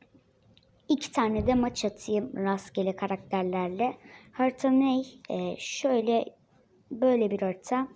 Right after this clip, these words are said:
Hemen ne alabiliriz bu haritada? Ee, ne alabiliriz? Sekiz bit alabiliriz ama sekiz bit oynamak istemiyorum. Ne alabiliriz başka?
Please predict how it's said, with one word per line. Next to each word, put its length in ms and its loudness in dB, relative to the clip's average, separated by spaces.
Hemen 340 4
ne 100 6
alabiliriz 580 0
bu 100 0
haritada? 460 -2
Ee, 640 -2
ne 120 0
alabiliriz? 680 0
Sekiz 680 -4
bit 180 -2
alabiliriz 560 2
ama 180 4
sekiz 360 -8
bit 180 -6
oynamak 340 0
istemiyorum. 720 -4
Ne 80 -2
alabiliriz 680 -2
başka? 560 -4